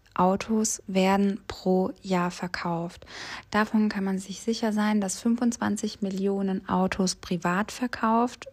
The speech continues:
oder gekauft werden. Und genau, also da haben wir wirklich, äh, eine Vielzahl an Kunden, die unser Produkt wirklich brauchen.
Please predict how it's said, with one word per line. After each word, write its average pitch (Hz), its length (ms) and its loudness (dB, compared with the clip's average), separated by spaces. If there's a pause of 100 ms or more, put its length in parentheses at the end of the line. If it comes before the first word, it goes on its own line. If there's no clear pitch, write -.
oder 170 280 -4
gekauft 214 680 0
werden. 196 400 0 (480)
Und 190 720 2
genau, 180 360 -2
also 175 200 -2
da 175 180 -4
haben 196 140 0
wir 190 180 -2
wirklich, - 500 -4 (520)
äh, 196 60 -2
eine 180 260 2
Vielzahl 220 760 2
an 185 200 0
Kunden, 214 680 4
die 190 320 2
unser 190 380 2
Produkt - 760 -4
wirklich 180 400 0
brauchen. - 720 -2